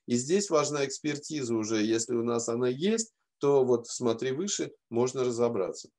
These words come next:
Обратите внимание теперь следующее. Динамическая ситуация. Поведение людей сильно зависит от контекста.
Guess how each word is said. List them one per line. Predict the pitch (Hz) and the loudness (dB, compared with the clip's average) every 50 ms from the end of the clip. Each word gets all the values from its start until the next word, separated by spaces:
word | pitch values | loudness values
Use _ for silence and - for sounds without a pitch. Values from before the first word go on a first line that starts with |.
| _ _ _ _ | _ _ _ _
Обратите | - 104 113 123 131 135 - 214 196 - 190 | -4 0 2 4 2 2 2 -4 -4 -2 -4
внимание | 170 160 156 156 160 160 160 160 156 | 0 0 2 2 2 2 2 0 -2
теперь | 156 - - 139 131 | -4 -4 -6 -4 -4
следующее. | - - 131 110 101 87 - - - 82 85 | -4 -2 -2 -2 -2 -2 -6 -12 -12 -12 -8
Динамическая | 92 110 123 143 156 160 147 131 107 - - - - - 85 | -6 -4 0 2 2 2 2 -2 -2 -4 -4 -6 -4 -8 -8
ситуация. | 82 - - - 87 82 - - - - - - _ _ _ _ _ _ _ _ _ _ _ _ _ _ _ _ _ _ _ _ | -8 -8 -10 -8 -6 -6 -6 -8 -10 -14 -16 -18 _ _ _ _ _ _ _ _ _ _ _ _ _ _ _ _ _ _ _ _
Поведение | 147 139 147 175 165 156 185 190 170 151 139 127 | -2 0 2 0 0 4 4 4 4 4 4 2
людей | 120 120 120 113 113 104 98 | 2 2 2 2 0 -2 0
сильно | - - - 175 175 170 160 151 | -2 -6 -4 0 2 4 2 4
зависит | 135 135 127 127 127 123 120 - 117 | 4 4 4 4 2 0 0 0 0
от | 110 113 - | 0 2 0
контекста. | 123 117 110 110 - - - - - - - 107 | 0 0 0 0 -2 -2 -2 -4 -10 -12 -12 -14